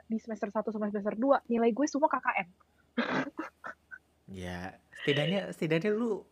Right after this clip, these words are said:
Speaker 2: bisa gambar lah.
Speaker 1: Yang penting asal lulus gitu. Gue nggak bisa gambar,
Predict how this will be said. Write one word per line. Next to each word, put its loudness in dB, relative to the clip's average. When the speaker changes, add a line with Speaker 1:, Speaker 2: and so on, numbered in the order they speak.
Speaker 2:
bisa 0
gambar -2
lah. -8
Speaker 1:
Yang 4
penting 6
asal 4
lulus 6
gitu. 0
Gue 0
nggak 0
bisa 2
gambar, 0